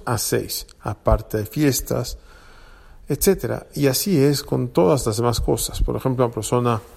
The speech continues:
se le puede dificultar cuidar Shabbat. Dice, "Ay, no puedo hacer el otro, no puedo hacer esto, no puedo hacer nada". Hay algo de verdad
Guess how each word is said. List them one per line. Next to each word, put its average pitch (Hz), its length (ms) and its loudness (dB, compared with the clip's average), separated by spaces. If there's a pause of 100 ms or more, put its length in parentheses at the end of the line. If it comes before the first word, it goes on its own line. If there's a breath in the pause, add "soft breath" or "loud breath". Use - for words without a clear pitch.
(1000 loud breath)
se - 240 0
le 123 100 4
puede 135 280 6
dificultar 110 640 -2 (1160 loud breath)
cuidar 110 280 4
Shabbat. 110 520 0
Dice, 151 360 2
"Ay, 151 260 6 (760 loud breath)
no 147 100 -2
puedo 110 220 0
hacer 113 200 -2
el 110 180 2
otro, 117 540 -2
no 120 180 -2
puedo 120 140 -2
hacer 107 300 -6
esto, 123 420 -4 (480 loud breath)
no 185 80 -6
puedo 185 160 -2
hacer 127 300 0
nada". 117 500 0 (1800 soft breath)
Hay 120 200 4
algo 139 300 6
de 110 100 2
verdad 139 360 4